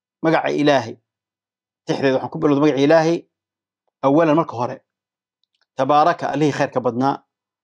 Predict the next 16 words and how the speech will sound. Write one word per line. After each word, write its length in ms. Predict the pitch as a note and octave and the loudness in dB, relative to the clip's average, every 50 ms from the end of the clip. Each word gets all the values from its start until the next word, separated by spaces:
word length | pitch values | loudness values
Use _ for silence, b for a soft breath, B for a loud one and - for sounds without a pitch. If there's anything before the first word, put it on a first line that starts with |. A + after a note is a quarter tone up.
| _ _ _ _ - | _ _ _ _ -6
Raxmaanan, 680 | C#3 C#3+ - - - C#3 D3 E3 G3 A3 A3+ G#3+ G3 D#3+ | -4 -4 -4 -4 -4 -2 0 2 2 4 4 2 0 -2
xaal 320 | - - E3+ A3+ C4+ C4+ A#3+ | -2 0 0 2 2 2 2
uu 80 | F#3 E3+ | 2 0
yahay 200 | D#3 C3+ C3+ C#3 | 0 0 0 0
Allahaasi 520 | C3+ D3+ D#3+ C#3+ C3+ B2+ - - - - _ _ _ _ _ _ _ _ _ _ _ _ _ _ _ - | 0 0 0 0 0 -2 -2 -4 -12 -20 _ _ _ _ _ _ _ _ _ _ _ _ _ _ _ -6
mid 100 | E3 D#3+ | -4 -2
raxa-, 260 | D3 C3 - C#3+ C#3 | -2 -2 -2 -2 -2
naxariistiisu 600 | C3+ C3+ - C#3+ D#3+ G3 - - - A2+ - - | -2 0 0 0 -2 -2 -4 -4 -10 -10 -8 -6
caam 280 | - F#3 A3 G#3+ F3+ E3+ | -2 0 2 2 2 0
ahayd, 300 | D3+ C#3 C3+ C3 B2+ - _ _ _ _ _ _ _ _ _ - | -2 -2 -2 -4 -4 -6 _ _ _ _ _ _ _ _ _ -6
oo 120 | C#3+ D3+ | -6 -4
dadkoo 340 | D3+ A3+ - - - G3 F#3 | -2 -2 -2 0 2 0 2
dhan, 180 | G3 G3 F3+ E3+ D3+ | 2 2 0 0 2
gaal 300 | A#3 C4+ C4+ B3+ G#3+ F#3 | 2 2 2 2 2 0
iyo 180 | F3+ F3+ F3 F#3 | 0 0 2 2
muslim 400 | A#3 C4+ - - G3+ F#3+ E3 | 2 -2 -2 -2 -4 -4 -4